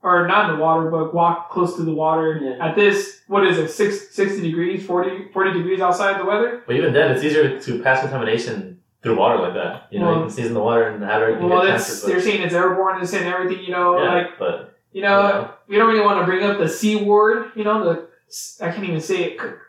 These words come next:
Speaker 1: c-, I can't even say it. I don't even
Speaker 3: Modelo
Speaker 1: wanna say it.
Speaker 3: virus?
Speaker 1: Modelo virus, we'll start with that.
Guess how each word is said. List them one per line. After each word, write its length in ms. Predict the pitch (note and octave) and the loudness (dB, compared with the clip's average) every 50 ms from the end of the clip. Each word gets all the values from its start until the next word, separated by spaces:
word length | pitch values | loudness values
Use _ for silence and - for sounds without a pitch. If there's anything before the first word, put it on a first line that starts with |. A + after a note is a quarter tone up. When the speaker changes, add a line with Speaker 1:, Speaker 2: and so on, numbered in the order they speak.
| _ _ _ _ - | _ _ _ _ -10
Speaker 1:
c-, 60 | A3 - - - - _ _ _ _ _ - | -10 -10 -10 -14 -20 _ _ _ _ _ -16
I 40 | - - | -6 -2
can't 180 | G#3 G3+ F#3+ | 0 0 2
even 120 | E3+ D#3+ D#3 | 2 0 0
say 200 | - F3 D#3+ D#3+ - | 0 0 0 0 0
it. 60 | A2+ | 0
I 20 | A#2 | 2
don't 240 | A#2+ - - - | 2 4 6 6
even 100 | A#3 A3 | 6 6
Speaker 3:
Modelo 20 | G#3+ | 6
Speaker 1:
wanna 140 | - - - | 6 6 6
say 40 | - - | 4 4
it. 40 | G3 | 4
Speaker 3:
virus? 300 | G3+ G#3+ G#3 - - - _ _ _ _ _ | 2 2 0 -4 -8 -14 _ _ _ _ _
Speaker 1:
Modelo 360 | F#3 F#3 F#3 F#3 F#3 G3 G3 G3 | 0 0 2 4 4 4 4 4
virus, 340 | G3 G3 G3+ G#3 G#3 G3+ F#3+ | 4 2 2 2 0 -2 -4
we'll 100 | F3 E3+ | -4 -4
start 200 | - E3 D#3+ D#3+ | -2 -2 -2 -2
with 120 | D#3 D#3+ | -2 -2
that. 300 | D#3+ D#3+ E3 E3 - - | -4 -4 -6 -6 -10 -18